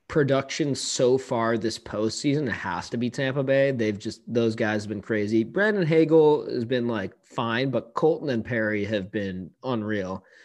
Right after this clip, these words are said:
Um, I like the Carolina one a lot on paper. Nino, Stahl, and Jesper Fast, that's a damn good third line. Um, I also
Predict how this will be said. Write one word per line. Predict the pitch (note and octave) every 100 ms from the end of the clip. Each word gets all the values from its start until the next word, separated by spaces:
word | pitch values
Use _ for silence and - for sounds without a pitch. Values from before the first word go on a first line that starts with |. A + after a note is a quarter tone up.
| - _ _
Um, | - A2 G2 F#2 - _ _ _ _ _ _ _ _ _ _ _ _ _ -
I | A#2+
like | A#2+ C3+ C#3
the |
Carolina | D3+ C#3+ C#3 C3 C3+
one | C#3 C3+
a |
lot | G#2+ G#2+ A#2 C3+ - _
on | D3 A#2
paper. | A#2+ A#2+ A#2+ C3 C3
Nino, | B2+ B2 B2 B2+ B2+
Stahl, | - - A#2 A#2+ B2 A2+
and | A#2+
Jesper | A#2+ - A#2
Fast, | - A2+ B2 B2
that's | B2 -
a |
damn | G#2+ A#2 A#2 A#2 A#2
good | A#2+ A2+
third | A2+ B2 A2
line. | A2+ G#2+ A2+ A#2 - _ -
Um, | B2+ A2+ G#2+ G#2 -
I | A2+
also | B2+ - C#4+ G#3+